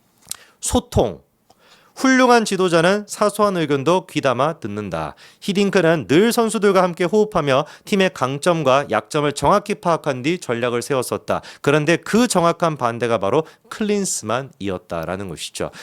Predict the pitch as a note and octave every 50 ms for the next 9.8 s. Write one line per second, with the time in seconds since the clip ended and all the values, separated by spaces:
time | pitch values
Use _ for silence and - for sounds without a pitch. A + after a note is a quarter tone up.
0 | - - - - G#3 B3 B3 F#3+ G#3 A3+ A3+ G#3 - G#3 F#3 G#3 F#3 A#2 A#2 -
1 | - - G#3+ G#3+ G3 F3+ F3+ F3+ F#3+ F#3 - A3+ A3 G#3+ G#3 A3 G3+ G3 F#3+ G3
2 | F#3+ F3+ F3 - - A3 G3 G3 D#3+ C3+ A#2 C3 D#3+ F3 - D#3 D3 D#3 D3+ D#3+
3 | D3+ D3+ - - - D3 D#3+ E3+ E3+ D#3+ E3+ D#3 D#3 D#3 D#3 D3 - C#3 C3 C3
4 | E3 D#3+ D#3 D#3 - D#3 C#3+ C#3 - D3 C#3 D#3 - - - - _ - - -
5 | D3+ C3+ G#3 A#3 B3+ C4 C4 B3+ G#3 - F#3+ E3+ F3 F3 E3+ E3 D#3+ - F#3 F3+
6 | E3+ E3 D#3 - - A#2 G2+ F#2+ A2 C3 D3+ D3+ D3+ - G2 F#2 F2+ F2 E2 E2
7 | C#2+ - - _ _ _ _ _ _ _ - - A3 G#3+ G#3+ - - G3+ E3 E3+
8 | F3+ F#3 F#3 - - A2+ G#2+ G#2 F#2+ - - - C3 B2 - - A2+ G#2+ - D3
9 | C3+ A2+ G2+ E2 D#2+ D#2 D2+ D2+ D2 D2 D2+ D2 D2 C#2+ -